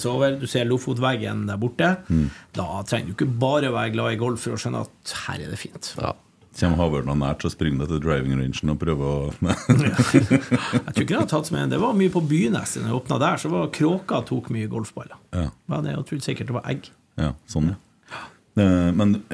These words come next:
Speaker 2: hender det, er, hva det heter det spillselskapet? Jobber du der ennå, eller?
Speaker 1: Du, Nordic Bet?
Speaker 2: Mm.
Speaker 1: Nei, det kom jo en ny regel her fra første januar,
Speaker 2: Å, ja.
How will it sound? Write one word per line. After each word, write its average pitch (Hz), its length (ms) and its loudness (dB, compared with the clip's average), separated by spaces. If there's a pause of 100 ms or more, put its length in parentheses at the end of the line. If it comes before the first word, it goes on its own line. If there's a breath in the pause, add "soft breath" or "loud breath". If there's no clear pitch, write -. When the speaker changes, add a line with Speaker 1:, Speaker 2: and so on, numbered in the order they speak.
(100)
Speaker 2:
hender 101 320 6
det, 104 80 4
er, 87 560 2
hva 107 160 0
det 113 140 2
heter 78 240 -2 (100)
det 73 140 -2
spillselskapet? 69 720 -2
Jobber 73 300 0
du 67 80 -2
der 67 160 -2
ennå, 85 160 2
eller? - 100 0 (160)
Speaker 1:
Du, 185 100 -4
Nordic 139 300 0
Bet? 214 320 -2
Speaker 2:
Mm. 90 240 4
Speaker 1:
Nei, 180 280 4
det 202 200 -4
kom 233 240 0
jo 175 80 4
en 156 100 2
ny 185 200 4
regel 156 340 2
her 104 160 -2
fra 117 220 -2
første 123 420 -4 (140)
januar, 117 580 0
Speaker 2:
Å, 104 160 4
ja. 120 60 4